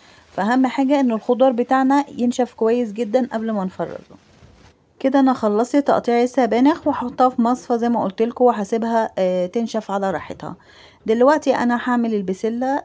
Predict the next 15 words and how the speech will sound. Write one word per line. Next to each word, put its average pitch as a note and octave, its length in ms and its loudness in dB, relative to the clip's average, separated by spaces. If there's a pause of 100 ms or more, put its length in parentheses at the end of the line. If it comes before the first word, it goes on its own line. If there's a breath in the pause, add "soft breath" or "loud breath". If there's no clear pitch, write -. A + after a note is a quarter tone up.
آه، G3 200 0
بجيب G3+ 340 -4
البسلة A#3 640 -2
وبغسلها G#3+ 520 -2
كويس G#3 500 -4
جدًا، A#3 520 0
وبعد A#3+ 420 0
كده G#3+ 240 -4
بفرشها A3+ 440 -2
على G#3+ 180 0
فوطة C#4 440 -4 (420 loud breath)
وانشفها A3+ 540 0
في - 80 -10
فوطة A3 260 -2
تانية. D3+ 400 -6